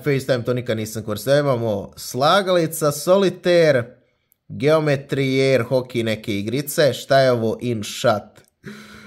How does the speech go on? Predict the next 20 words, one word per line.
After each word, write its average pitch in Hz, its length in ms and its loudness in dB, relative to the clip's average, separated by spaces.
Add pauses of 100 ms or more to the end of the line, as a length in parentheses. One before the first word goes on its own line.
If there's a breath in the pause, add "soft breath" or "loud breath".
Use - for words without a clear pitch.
(120)
A 156 80 4
nema 170 240 4
prvo, 147 520 2 (120)
jel 127 200 4
radi 127 420 4
V 113 280 2
lan? 104 320 0 (260)
E, 92 260 -6
ja 113 220 2
sam 110 220 -4
navikao 110 380 -2
na 104 100 -2
Samsunga. 110 680 -4
Ima 170 280 2
ovaj 110 220 2
scroll. 98 560 -4
Šta - 380 -6
je 92 120 2
ovo 58 260 -6
uopće? 67 420 -14